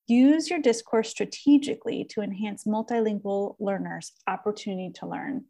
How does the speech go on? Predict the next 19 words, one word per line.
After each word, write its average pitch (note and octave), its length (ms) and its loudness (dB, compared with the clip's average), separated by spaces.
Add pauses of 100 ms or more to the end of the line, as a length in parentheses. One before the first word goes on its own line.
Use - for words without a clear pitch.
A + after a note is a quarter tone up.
(500)
And B3+ 160 6
it B3+ 40 2
begins D#4+ 400 2
just C#4 200 0
with A3 160 -2
different C#4+ 320 2
kinds A#3 340 -2
of G3 160 -2
discourse G#3 520 -2
that - 140 -6
we - 100 -6
use. - 300 -4
Mark, C4 280 2 (100)
how E4 200 6
would D#4+ 120 2
you B3+ 80 6
start G#3 220 0
us F3+ 120 -8
off? - 280 -6